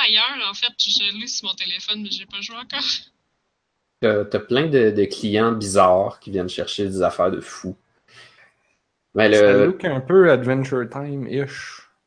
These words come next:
Speaker 2: Oui, exactement. Il y a même
Speaker 3: Il y a
Speaker 2: des, des
Speaker 3: plus
Speaker 2: personnages qui étaient
Speaker 3: détaillé.
Speaker 2: comme... Ben là, c'est un petit peu un rip-off, là.
Speaker 1: Ah ouais ?
Speaker 2: Ben, un peu, mais vu qu'ils ont comme beaucoup de détails différents, c'est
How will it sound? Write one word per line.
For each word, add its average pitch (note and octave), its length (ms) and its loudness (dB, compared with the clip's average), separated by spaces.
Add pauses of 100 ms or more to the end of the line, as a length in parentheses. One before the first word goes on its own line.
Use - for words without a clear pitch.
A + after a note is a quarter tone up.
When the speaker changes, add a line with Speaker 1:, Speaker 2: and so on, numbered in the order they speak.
Speaker 2:
Oui, D3 420 0 (560)
exactement. A2+ 760 -2
Il - 80 -6
y - 20 -2
a G2+ 60 0
même B2+ 220 0
Speaker 3:
Il A#2+ 40 -2
y A#2+ 180 2
a - 20 -2
Speaker 2:
des, - 20 -2
des G2 140 -2
Speaker 3:
plus G2 60 -10
Speaker 2:
personnages - 600 0
qui - 60 -8
étaient - 80 -8
Speaker 3:
détaillé. F2+ 180 -6
Speaker 2:
comme... G2+ 140 -6
Ben F#2 100 -2
là, F#2+ 220 0
c'est - 140 -20
un - 40 -12
petit - 240 -20
peu A#2 80 -2
un G2 180 2
rip-off, D#2 540 0
là. A#2+ 80 -6 (800)
Speaker 1:
Ah D4+ 240 2
ouais ? F#4+ 160 0 (640)
Speaker 2:
Ben, A#2 580 2
un A2+ 40 2
peu, D#3 180 2
mais C3+ 260 4
vu A2+ 220 -6
qu'ils D3+ 140 -2
ont A2+ 180 2
comme G#2 300 -2
beaucoup G#2 280 -2
de G#2+ 200 2
détails G2 500 2
différents, F#2 640 -2 (540)
c'est - 180 -20